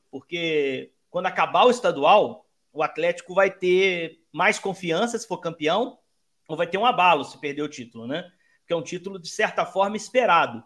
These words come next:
Então, o desfecho da final contra o Cruzeiro, eu acho que vai ter peso na primeira fase da Libertadores, porque há pouco tempo ali pra reagir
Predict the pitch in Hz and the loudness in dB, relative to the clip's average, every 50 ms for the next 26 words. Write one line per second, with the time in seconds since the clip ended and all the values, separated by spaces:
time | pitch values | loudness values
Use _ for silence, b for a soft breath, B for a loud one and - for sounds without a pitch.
0 | _ _ _ _ _ _ _ _ _ _ 135 135 - 185 208 208 - - - - | _ _ _ _ _ _ _ _ _ _ -12 -4 -2 0 0 0 -4 -8 -6 0
1 | 214 240 247 247 - 202 196 190 - 185 175 175 175 175 170 165 170 165 - 170 | 2 4 4 2 0 -4 -6 -6 -4 -2 0 0 0 -2 -6 -10 -10 -12 -12 -12
2 | 147 135 165 190 208 208 202 - - 156 175 196 240 233 277 - - 196 190 196 | -8 -6 -4 0 0 0 -2 -2 -2 4 4 4 4 4 0 -2 -2 2 6 6
3 | 226 233 226 226 220 220 208 196 196 202 190 170 - 185 165 175 156 156 165 165 | 6 6 4 0 -6 -6 -8 -6 -2 0 0 0 2 0 0 0 -2 -4 -6 -6
4 | 160 160 156 - - 143 135 135 160 185 196 - _ 185 175 - _ 202 208 190 | -4 -6 -6 -4 -4 -4 -4 -4 -6 -6 -6 -8 _ -18 -20 -8 _ 0 0 0
5 | - - - 202 233 240 240 240 - - 175 180 202 220 214 - 175 175 190 180 | 0 -2 2 2 2 2 2 -6 -8 -6 -4 -2 -2 -2 -4 -4 -4 -4 -4 0
6 | - 185 160 156 156 139 127 117 120 131 170 190 196 190 | 2 2 4 4 2 0 0 -2 -6 -8 -10 -10 -10 -12